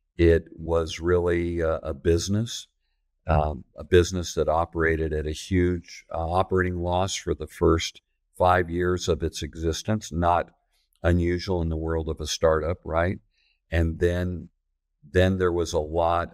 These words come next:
of creative, um, work done by me and others that led to a s-, very successful turnaround and, and years of not only growth of membership, but also profitability and sustainability.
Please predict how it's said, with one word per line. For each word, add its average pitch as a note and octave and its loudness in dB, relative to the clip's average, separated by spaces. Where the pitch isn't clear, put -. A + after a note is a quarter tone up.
of E2 -2
creative, F2 0
um, D#2 0
work F2+ 4
done F2 0
by D#2+ -2
me E2+ -4
and E2+ -4
others E2+ -2
that D2 6
led E2 0
to E2 0
a D#2+ -2
s-, - -8
very F2+ 2
successful D#2+ -4
turnaround E2 -2
and, D#2 -6
and E2 -4
years F2+ 2
of D#2 2
not F2+ 4
only E2 -2
growth F2+ 6
of D#2 -4
membership, F2+ -2
but D#2+ 2
also E2 -2
profitability E2+ 0
and D#2 -6
sustainability. F2 -4